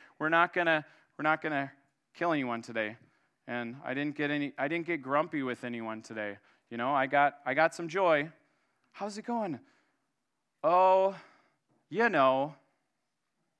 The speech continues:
okay. I just got my regular joy.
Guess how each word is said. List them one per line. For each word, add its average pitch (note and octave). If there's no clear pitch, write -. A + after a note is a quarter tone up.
okay. D3+
I B2+
just C#3
got D#3
my D#3
regular D#3
joy. D3